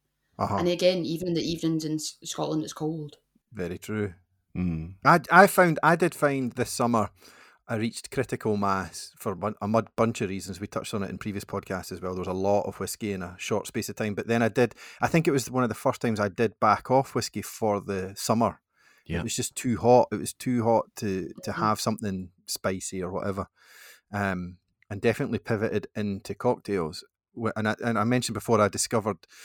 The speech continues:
Speaker 1: a few years ago a Manhattan and how dangerous <laughs> that, those are.
Speaker 3: <laughs>
Speaker 1: Three of those and it's game time.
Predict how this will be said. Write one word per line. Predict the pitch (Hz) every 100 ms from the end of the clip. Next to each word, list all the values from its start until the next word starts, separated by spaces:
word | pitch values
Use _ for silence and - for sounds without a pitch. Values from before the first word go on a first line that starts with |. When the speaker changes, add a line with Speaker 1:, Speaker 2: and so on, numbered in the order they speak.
| - - -
Speaker 1:
a |
few | - 117
years | 104 98
ago | 98 92 90 -
a | 104
Manhattan | 101 95 113 117 95 - -
and | 87
how | - 104 85
dangerous | 110 110 113 113 110 107 104 95 -
<laughs> | -
that, | 113 - -
those | 123 120 123 123
are. | 127 110 95 107
Speaker 3:
<laughs> | 101 98 - - - - - _ _
Speaker 1:
Three | - - 135 139
of | 120
those | 127 127 113 - -
and | 113 107 107
it's | 98 - -
game | - 110 120
time. | 135 120 92 87